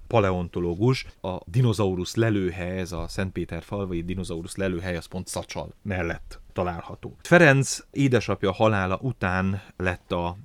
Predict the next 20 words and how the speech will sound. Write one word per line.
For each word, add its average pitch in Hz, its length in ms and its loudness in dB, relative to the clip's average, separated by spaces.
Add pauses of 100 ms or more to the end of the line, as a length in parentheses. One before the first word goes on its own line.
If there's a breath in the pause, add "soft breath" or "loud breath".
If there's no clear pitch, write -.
a 104 100 -6
birtokos 98 640 -2
itt - 280 -8
Szacsalon, 156 640 4 (120 loud breath)
és - 220 0
az 107 180 -2
ő 151 160 8
ezerkilencszázharminchármas 107 1500 2
halála 98 380 2
után 95 320 2
a 87 160 -4 (160)
húga 101 460 4
Ilona 90 560 10 (100)
volt 107 240 4
a 92 60 2
kastély 98 320 0
tulajdonosa 92 600 4
egészen 101 440 -2
ezerkilencszáznegyvenötig. 85 1600 0
Ilona 131 600 6